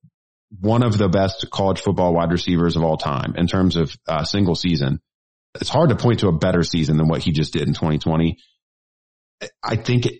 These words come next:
I feel good about saying he's an outlier versus some of these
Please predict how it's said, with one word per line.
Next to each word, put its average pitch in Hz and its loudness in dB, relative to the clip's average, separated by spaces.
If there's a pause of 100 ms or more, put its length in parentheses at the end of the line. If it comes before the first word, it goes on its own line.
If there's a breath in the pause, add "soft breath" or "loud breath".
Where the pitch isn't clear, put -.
(140)
I 113 0
feel 143 6
good 107 4
about 87 2
saying 95 -2
he's 113 2
an 120 2
outlier 117 2
versus 101 0
some 104 2
of 92 2
these 87 2